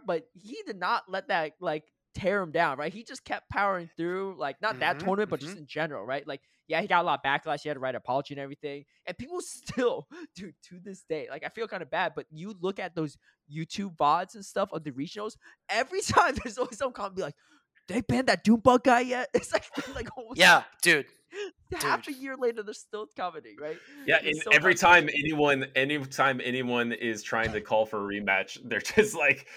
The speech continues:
Speaker 3: they're just,
Speaker 1: <laughs>
Speaker 3: like, calling out Doombug every
Speaker 1: Yeah,
Speaker 3: single
Speaker 1: yeah.
Speaker 3: second.
Speaker 2: Yep.
Speaker 3: Yeah.
Speaker 1: And
Speaker 2: Yep.
Speaker 1: he'll, like,
Speaker 2: It's a
Speaker 1: sometimes
Speaker 2: Dune
Speaker 1: troll,
Speaker 2: spew.
Speaker 1: like, eh,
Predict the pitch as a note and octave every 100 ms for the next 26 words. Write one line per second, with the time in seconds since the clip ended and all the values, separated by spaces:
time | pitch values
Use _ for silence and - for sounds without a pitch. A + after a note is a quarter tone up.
0 | - - - C#3+ C#3 C#3+ B2 C3+ - C#3
1 | C#3 C3+ C3 A2 B2 A#2+ A2 G#2+ A#2 A#2+
2 | A#2+ F#3 A2+ G2+ A2+ C#3 F3 F3 - -
3 | A3+ - A3+ C4 D#4 A4+ G#4 D4 C#4+ E3+
4 | E3 - A3+ F3+ G#3+ G3+ - E3+